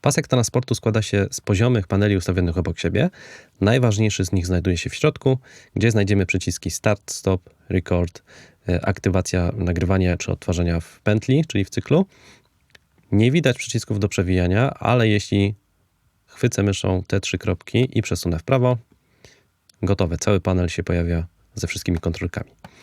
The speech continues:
Dodatkowo z pozycji paska transportu możemy wpisać wartość tempa, możemy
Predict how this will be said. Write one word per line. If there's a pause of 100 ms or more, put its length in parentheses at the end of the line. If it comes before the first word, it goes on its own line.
(640)
Dodatkowo
z
pozycji
paska
transportu (100)
możemy
wpisać
wartość
tempa, (1120)
możemy